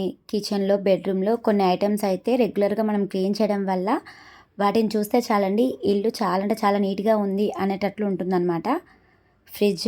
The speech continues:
అలానే టీవీ యూనిట్, కిచెన్‌లో సింక్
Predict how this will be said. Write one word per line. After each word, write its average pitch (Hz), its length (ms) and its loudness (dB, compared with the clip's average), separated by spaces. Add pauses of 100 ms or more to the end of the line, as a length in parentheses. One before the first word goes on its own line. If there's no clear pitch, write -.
అలానే 196 460 0
టీవీ 196 420 -2
యూనిట్, 190 420 -2 (560)
కిచెన్‌లో 190 500 0 (440)
సింక్ 190 440 0